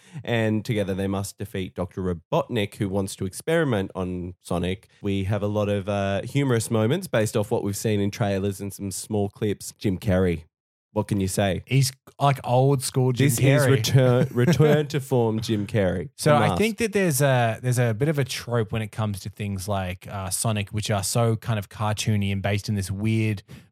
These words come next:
Speaker 2: video game reality, which is that they always bring them into the real world.
Speaker 1: Yeah.
Speaker 2: It's always, like, the real world reacting to them. Smurfs did it as well. It's that kind of thing. So you either need to go fully animated Sonic movie or you bring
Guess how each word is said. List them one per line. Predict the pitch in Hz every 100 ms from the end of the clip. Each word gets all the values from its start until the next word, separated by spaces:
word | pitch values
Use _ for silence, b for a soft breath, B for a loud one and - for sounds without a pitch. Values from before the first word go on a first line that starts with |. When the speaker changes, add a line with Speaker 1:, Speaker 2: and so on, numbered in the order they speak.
| -
Speaker 2:
video | 120 117 110
game | 107 104
reality, | 98 98 101 95 85
which | 85 95
is | 107 92
that | 101 101
they | 113
always | 123 131 107
bring | 110 156 147
them | 135
into | 127 120
the | 110
real | 110 98
world. | 92 78 165
Speaker 1:
Yeah. | 117 B B
Speaker 2:
It's | 127
always, | 139
like, | 127 120
the |
real | 120 139 139
world | 127 120 110
reacting | 107 107 104 - 101 92
to | - 110
them. | 92 92
Smurfs | - 135 127 127 -
did | 123
it | 113
as | 104 98
well. | 123 117 110 B B -
It's |
that | 123
kind | 127 127
of |
thing. | 123 117
So | 104 120
you | 120
either | 143 160
need | 160
to | 135
go | 131
fully | - 156 165 147
animated | 135 131 131 123 120
Sonic | - 123 113
movie | 120 113 113
or | 113
you | 107
bring | 101 127 123